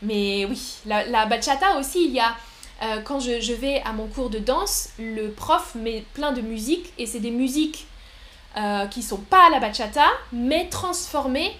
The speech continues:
en version bachata. Et ça, c'est, c'est drôle aussi, c'est bien. <laughs>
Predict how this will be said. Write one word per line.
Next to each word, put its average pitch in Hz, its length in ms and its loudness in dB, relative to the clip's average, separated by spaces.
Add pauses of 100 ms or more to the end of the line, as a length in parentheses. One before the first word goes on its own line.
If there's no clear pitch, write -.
en 247 120 -2
version 247 320 -4
bachata. 240 460 -2 (500)
Et 226 60 -10
ça, 294 140 -2
c'est, 254 300 -2
c'est 233 280 -4
drôle 226 340 -2
aussi, 202 240 -6 (220)
c'est - 160 -10
bien. 202 240 -8 (360)
<laughs> 226 40 -8